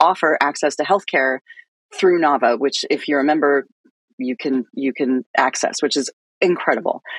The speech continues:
Um, but then, you know, I kind of swept them into the A I discussion, and they have taken the reins and I mean,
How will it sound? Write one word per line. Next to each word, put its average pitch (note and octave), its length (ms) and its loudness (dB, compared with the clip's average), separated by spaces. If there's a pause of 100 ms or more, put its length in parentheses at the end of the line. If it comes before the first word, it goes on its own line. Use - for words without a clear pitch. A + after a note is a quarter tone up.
(380)
Um, D3+ 320 4
but E3+ 120 2
then, G#3+ 240 2
you - 180 0
know, D3 260 2
I D#3 160 2
kind E3+ 220 -2
of D3+ 140 -4 (260)
swept - 460 0
them D#3 160 2
into D3+ 160 0
the C#3 180 -2
A C#3 120 2
I C#3 120 2
discussion, C#3 540 -2
and C#3 200 -2
they D#3 200 4
have C#3 380 2 (500)
taken F3+ 320 0
the D#3 100 2
reins D3 540 2
and C3 360 2 (580)
I C#3 80 2
mean, C#3 340 2